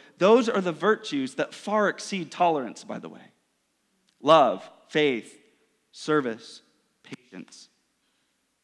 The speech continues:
And here's at the heart of this encouragement. Not only are you guys doing good works, he's saying, you are the good work.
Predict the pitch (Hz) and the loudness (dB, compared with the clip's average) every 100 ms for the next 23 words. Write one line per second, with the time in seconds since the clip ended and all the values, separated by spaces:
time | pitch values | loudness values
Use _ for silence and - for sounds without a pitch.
0 | - - 214 302 339 254 202 254 233 190 | -20 0 4 6 4 -2 0 4 4 2
1 | 180 156 - 202 180 120 113 - - 196 | -2 -4 0 0 0 -6 -12 -14 -2 2
2 | 320 - 262 294 214 151 139 - - 226 | 4 4 4 4 4 2 -2 -8 2 4
3 | 240 226 196 175 - - - 269 294 220 | 4 6 4 4 -2 -16 0 2 2 0
4 | 185 165 226 240 202 151 - 131 131 135 | -2 2 0 0 -4 -6 -4 -4 -4 -8
5 | - - 196 277 - 269 330 320 165 98 | -16 0 2 2 0 4 6 6 4 0
6 | - - 170 170 147 113 - | -10 -6 -2 -2 -2 -6 -6